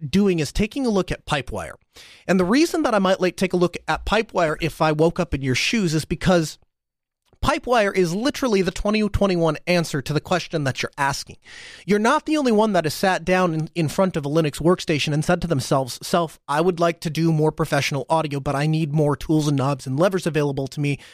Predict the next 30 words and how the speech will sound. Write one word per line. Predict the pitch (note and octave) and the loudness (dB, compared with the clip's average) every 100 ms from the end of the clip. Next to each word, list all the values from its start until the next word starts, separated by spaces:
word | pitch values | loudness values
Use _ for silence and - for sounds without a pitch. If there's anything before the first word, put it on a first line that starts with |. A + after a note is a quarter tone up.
| - - | -20 -4
than | D3 D#3+ | 0 0
exists | B2+ D3 - - | 0 -4 -4 -6
with | D3 - | -6 -4
the | |
standard | - - D3+ D3 B2+ - - | -8 -2 -2 -2 -4 -10 -12
volume | C3+ C3 D3+ D#3 C#3+ | -4 0 2 0 -4
control | - B2+ - G3 | -6 -4 -2 -2
panel, | - C#3 C3+ | -4 -10 -8
and | C3 B2 _ | -8 -10 _
how | - G3 | -2 0
do | G3 | 0
I | D3+ A#2 - | -2 -4 -2
do | F#3 F3 | 0 0
that?" | A#2+ - - - - - - | -2 -8 -14 -20 -20 -20 -4
And, | E3 D#3 | -2 0
and | E3+ | 2
that's, | G3+ - | 2 0
that's | A#3 C#4+ | -2 0
precisely | G3+ - - C4+ - A#3 F3 | -4 -2 0 0 -2 -4 -2
the | D3 D#3+ | -2 0
answer | F3 F3 D3+ | 0 0 -4
that, | C#3 B2+ | -4 -8
that | C#3+ C3+ | -8 -8
Pipewire | - G3+ G3+ E3+ D3 C#3 | -2 -2 0 -2 -2 -2
is | A#2+ | -2
there | D3+ D#3 | 0 0
to, | - - C#3+ - _ - - | 0 -10 -10 -12 _ -20 -10
to | D#3+ | -8
facilitate, | - D3+ - D4 A3 D#3 D#3 | -6 -6 -2 -2 -2 -4 -4
and, | D3+ D#3 | -2 -2